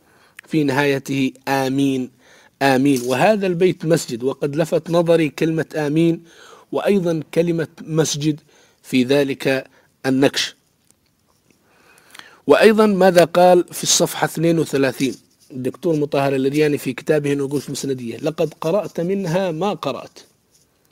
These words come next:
عندما أعطاه القاضي علي عبد الله، علي بن عبد الله الكهالي مجموعة من النقوش التي قام بكتابتها من معبد أوام في مارب وبعض المناطق، وسلمها للدكتور مطهر الإرياني لك-، لكي يقوم بدراستها في السبعينات،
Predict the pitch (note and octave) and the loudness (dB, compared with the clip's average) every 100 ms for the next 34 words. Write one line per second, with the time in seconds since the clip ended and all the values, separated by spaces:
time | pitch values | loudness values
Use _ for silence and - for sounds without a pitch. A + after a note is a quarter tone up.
0 | _ _ _ _ _ _ _ C3 C#3 D3 | _ _ _ _ _ _ _ -4 0 0
1 | C#3 C3+ D#3 D3+ C3+ - - C#3 D3+ C#3+ | 0 -2 -2 -2 -2 -8 -8 -4 -2 -2
2 | C3 B2 B2+ C3 C3+ D3 A#2+ B2 D3 C#3+ | -2 -2 -2 -4 -2 -2 -2 -2 -2 -2
3 | C3 C#3+ D#3 D3 C3 C3+ D3 F3 G3 - | -4 -2 0 0 -4 -4 -2 -2 -4 -10
4 | - C#3 C#3 C3+ D3+ C3+ C3+ C3+ B2+ B2+ | -8 -4 -2 0 0 0 -2 -4 -4 -6
5 | - D#3+ E3 - C#3+ C3+ B2 B2 - C#3+ | -2 -2 -2 -6 -6 -6 -6 -8 -8 -8
6 | C3+ B2 - A2+ B2 C#3 D3+ D3 D3+ D3+ | -6 -8 -10 -8 -6 -6 -4 -4 -4 -6
7 | C3 B2+ B2 B2+ C3 C#3 B2+ A2+ B2+ D3+ | -6 -6 -6 -8 -8 -10 -8 -6 -4 -2
8 | D#3+ D#3+ _ _ - - - - _ - | -4 -6 _ _ -20 -20 -20 -20 _ -6
9 | C3+ C3+ D#3+ F3+ E3 D3 C#3 C#3 C#3+ C3+ | -2 2 4 4 4 0 0 -2 -2 -2
10 | B2+ A#2+ - - _ _ _ _ _ - | -4 -6 -12 -18 _ _ _ _ _ -8
11 | A#2+ C#3+ C#3 D#3 D3 C#3 B2 B2 - D3+ | -4 -2 0 0 0 -2 -6 -8 -4 -4
12 | C3+ C3+ C3 C3 C3 C3 C#3 D3 C3+ B2 | -4 -4 -4 -4 -4 -2 0 0 -2 -4
13 | B2+ A#2+ B2 C#3 C3 C3 E3+ D3+ C3+ C3 | -6 -8 -2 0 0 -2 -2 -2 -2 -4
14 | C#3+ C3+ D#3+ D3 - - A2 A2 C3 D#3 | -4 -4 -4 -4 -8 -8 -6 -6 -4 -2
15 | F#3 - | -4 -8